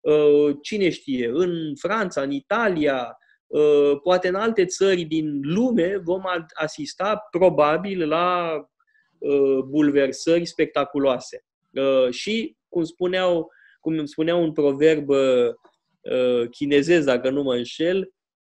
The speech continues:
"Nu e prea bine să trăiești în epoci interesante." <laughs> Și tare mă tem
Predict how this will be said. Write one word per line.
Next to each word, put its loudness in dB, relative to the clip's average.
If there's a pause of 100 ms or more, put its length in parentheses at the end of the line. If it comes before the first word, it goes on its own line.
(200)
"Nu -2
e 2
prea 4
bine 0
să -2
trăiești -2
în -2
epoci 0
interesante." -4 (1000)
<laughs> -18
Și -2
tare 0
mă 0
tem 0